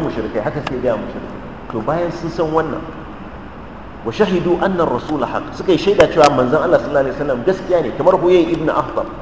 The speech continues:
da ya je ya ce ya ga Annabi sallallahu alaihi wasallam, aka ce, "A huwa huwa, shine?" Ya ce, "Eh, shine." Sun san shi. Wa ja'ahumul bayyinat, ayoyi mabayyana sun zo musu.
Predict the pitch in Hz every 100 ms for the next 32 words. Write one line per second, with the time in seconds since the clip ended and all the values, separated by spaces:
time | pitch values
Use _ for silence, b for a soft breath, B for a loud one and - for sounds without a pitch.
0 | - - - - - - 131 160 - 175
1 | 175 170 160 156 160 156 156 156 151 147
2 | 143 139 139 135 147 147 143 143 175 190
3 | 151 175 147 - 220 180 170 156 156 185
4 | 170 220 139 - - - - - - -
5 | - - 226 220 233 226 233 - - -
6 | - - - - - 113 - 214 170 180
7 | 180 147 180 170 160 127 - - 170 170
8 | 185 170 147 131 120 139 135 139 135